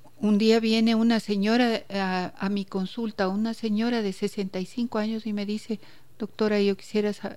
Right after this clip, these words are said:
que me hable de las hormonas", porque me fui y,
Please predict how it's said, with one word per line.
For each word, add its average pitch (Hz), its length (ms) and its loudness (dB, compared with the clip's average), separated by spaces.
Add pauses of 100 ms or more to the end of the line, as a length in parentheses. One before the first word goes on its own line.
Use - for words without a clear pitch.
que 202 100 4
me 196 160 2
hable 208 280 2
de 190 120 2
las 175 220 -2
hormonas", 190 540 0 (400)
porque 202 260 -4
me 185 120 0
fui 294 440 6 (420)
y, 202 140 0